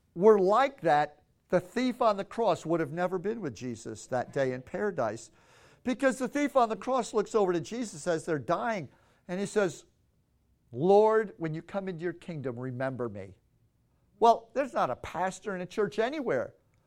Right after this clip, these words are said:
that would pronounce somebody saved because they just prayed that prayer at the altar. They'd,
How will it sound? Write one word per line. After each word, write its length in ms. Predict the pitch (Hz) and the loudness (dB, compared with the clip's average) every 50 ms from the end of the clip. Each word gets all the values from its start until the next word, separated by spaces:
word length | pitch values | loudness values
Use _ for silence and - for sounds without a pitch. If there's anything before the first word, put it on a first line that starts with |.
| _ _ _ _ _ | _ _ _ _ _
that 180 | - 196 202 180 | 4 4 4 4
would 160 | 180 165 - | 2 -2 -2
pronounce 380 | - 196 185 202 196 196 170 - | -8 -4 -2 -2 -2 -2 -4 0
somebody 460 | - 196 170 151 180 180 170 160 156 | 0 0 2 4 4 4 4 2 0
saved 440 | - - - 220 240 233 170 - - | -4 -2 0 0 0 0 -2 -6 -10
because 280 | 156 - - 165 160 | -10 -2 -2 -2 -2
they 120 | - 160 131 | -2 -4 -4
just 240 | 160 160 160 - | -4 -6 -6 -4
prayed 220 | - 185 165 143 113 | -2 -2 -2 0 2
that 200 | 156 - 120 - | 0 0 0 -2
prayer 160 | - 160 131 | -4 -4 -4
at 100 | 117 - | -4 -4
the 120 | - 120 | -6 -6
altar. 420 | 113 110 101 110 - 147 135 143 139 - _ _ _ _ _ 180 165 - - _ _ _ _ _ - - - _ _ - _ _ _ | -4 -4 -4 -4 -4 -4 -4 -4 -6 -10 _ _ _ _ _ -18 -18 -18 -20 _ _ _ _ _ -20 -20 -20 _ _ -20 _ _ _
They'd, 220 | - 220 226 220 | 4 6 6 6